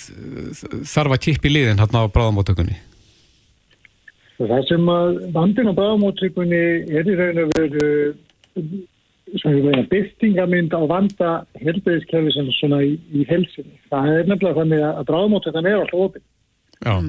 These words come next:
Speaker 2: Þannig ef að, ef það skortir á í öðrum hlutum heilbrigðiskerfisins,
Speaker 1: Mhm.
Speaker 2: og þá, eh, virkar ekki flæðið sem skyldi og þá er meiri álag á bráðamóttökunni.
Speaker 1: Er það þetta sem við höfum heyrt oft talað um, fráflæðisvandi?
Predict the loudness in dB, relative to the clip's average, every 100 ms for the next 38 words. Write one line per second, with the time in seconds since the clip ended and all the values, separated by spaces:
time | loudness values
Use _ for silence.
0 | -6 -10 -2 0 2 2 2 0 -2 -2
1 | 0 2 0 0 0 -2 -2 0 0 2
2 | 0 0 -2 -2 0 2 2 0 0 -2
3 | 0 -2 -2 -8 _ -10 -6 -2 -2 -2
4 | -2 -2 0 0 0 -6 _ _ _ _
5 | -4 -2 -2 -4 -6 -12 _ _ -10 -10
6 | -10 -10 -10 -12 -2 0 0 -2 -2 0
7 | 0 -2 -4 0 0 2 0 -2 -4 -4
8 | -2 -2 -2 -2 -2 -4 -12 -6 -2 0
9 | 0 0 0 2 0 -2 0 0 0 0
10 | -2 -6 -10 -14 -16 _ _ -20 -6 -2
11 | -2 0 0 0 0 2 2 2 2 0
12 | -4 0 0 2 0 0 -4 -2 -2 -2
13 | -2 0 0 0 0 0 -2